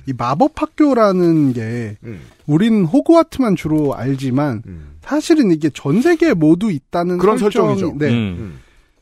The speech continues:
Speaker 1: 근데 이제 유럽권은 무슨 뭐 보바통이니 뭐 덤스트랭인가? 뭐 그런 여러 가지 학교들이 있는데
Speaker 2: 음.
Speaker 1: 이름이 이제 멋있잖아요.
Speaker 3: 네.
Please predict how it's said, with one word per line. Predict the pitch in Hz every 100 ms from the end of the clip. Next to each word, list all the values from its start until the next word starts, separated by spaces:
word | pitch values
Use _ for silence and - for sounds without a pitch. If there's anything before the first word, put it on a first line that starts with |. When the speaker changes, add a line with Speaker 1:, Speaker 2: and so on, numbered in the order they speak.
| _ _ _ _
Speaker 1:
근데 | - 226 254 233 151
이제 | 190 160 156
유럽권은 | 127 165 339 320 - 269 233 233 143
무슨 | 135 151 151
뭐 | 131
보바통이니 | - 139 143 220 - 214 185 156 147 131
뭐 | 110 113 101 - _
덤스트랭인가? | - 143 196 - - 247 214 147 123 233
뭐 | 170 147
그런 | - 202 160
여러 | 135 202
가지 | 226 214 180 190
학교들이 | 160 - 302 269 214
있는데 | 143 135 131 170 120
Speaker 2:
음. | 104 87 78 76 - - _ _ _ _ _ -
Speaker 1:
이름이 | 214 311 311 277 277
이제 | 175 175
멋있잖아요. | 139 214 254 - 226 147 123 156 110
Speaker 3:
네. | 120 104 82